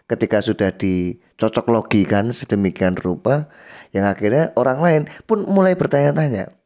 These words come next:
Terus mereka meluangkan waktu untuk ngulik, untuk cari tahu.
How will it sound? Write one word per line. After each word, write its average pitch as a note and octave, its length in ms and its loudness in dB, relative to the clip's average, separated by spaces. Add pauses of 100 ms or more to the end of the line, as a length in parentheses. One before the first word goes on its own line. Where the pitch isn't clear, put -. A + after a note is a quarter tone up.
(280)
Terus - 180 -4
mereka G#2 380 0
meluangkan F#2+ 720 0
waktu F#2 300 -2
untuk G#2 140 -2
ngulik, F#2 800 0
untuk F#2 320 -4
cari F#2 340 -4
tahu. F#2+ 1120 -2